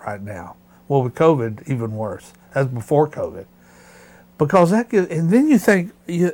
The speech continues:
uh, if, uh, I'm talk-, having a job trumps family, trumps faith when it comes to a sense of well-being. We say, "Well, how can that be? We don't like," yeah, uh, go to the earliest story in the Bible. It's not like God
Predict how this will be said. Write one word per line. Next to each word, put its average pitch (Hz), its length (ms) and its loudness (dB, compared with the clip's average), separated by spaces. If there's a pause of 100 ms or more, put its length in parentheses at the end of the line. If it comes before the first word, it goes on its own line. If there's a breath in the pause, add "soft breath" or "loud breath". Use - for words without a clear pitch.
uh, 160 200 -2
if, - 200 -10
uh, 165 180 2
I'm 185 200 2
talk-, 190 400 0
having 214 300 0
a 185 40 2
job 160 300 0
trumps 117 320 -6
family, 196 580 -4 (640 soft breath)
trumps 135 340 -2
faith 170 500 -2
when 170 180 2
it 135 100 -10
comes 165 260 -2
to 143 60 -2
a 135 60 -2
sense 151 280 -6
of 139 80 -4
well-being. 156 400 0
We 160 60 -4
say, 147 220 -4
"Well, 151 280 -6 (160 loud breath)
how 202 160 0
can 190 180 -4
that 170 140 -2
be? 165 160 -6
We 165 160 2
don't 175 140 4
like," 156 200 2
yeah, 247 420 -10 (380 soft breath)
uh, 254 100 -2
go 370 240 4
to 330 60 0
the 247 100 2
earliest 240 480 2
story 220 380 2
in 220 80 -2
the 208 60 -2
Bible. 208 480 -2 (380 soft breath)
It's 175 200 -2
not 226 220 2
like 208 240 -2
God 180 460 0